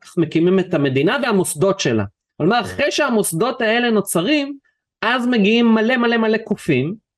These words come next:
Speaker 1: שהוא בעצם, הוא מתכוון לבירוקרטים ופוליטיקאים כאלה ואחרים, וכל הקופים האלה מתחילים לייחס לעצמם את כל ההישגים, ו-, וכל הישג של מישהו עכשיו הוא הישג של המדינה, ו-, והם לוקחים לעצמם את הקרדיט על מיליון ואחת דברים,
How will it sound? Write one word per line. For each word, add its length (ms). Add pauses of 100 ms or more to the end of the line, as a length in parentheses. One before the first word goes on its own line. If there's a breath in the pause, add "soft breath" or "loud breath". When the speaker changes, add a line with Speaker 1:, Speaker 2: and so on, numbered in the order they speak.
(100)
Speaker 1:
שהוא 180
בעצם, 680
הוא 120
מתכוון 320
לבירוקרטים 1080
ופוליטיקאים 800
כאלה 240
ואחרים, 260
וכל 200
הקופים 420
האלה 160
מתחילים 280
לייחס 380
לעצמם 600 (360 loud breath)
את 80
כל 200
ההישגים, 680 (480 loud breath)
ו-, 240
וכל 280
הישג 300
של 220
מישהו 360
עכשיו 280
הוא 100
הישג 220
של 220
המדינה, 720 (100)
ו-, 380 (100)
והם 240
לוקחים 340
לעצמם 300
את 80
הקרדיט 460
על 80
מיליון 320
ואחת 360
דברים, 560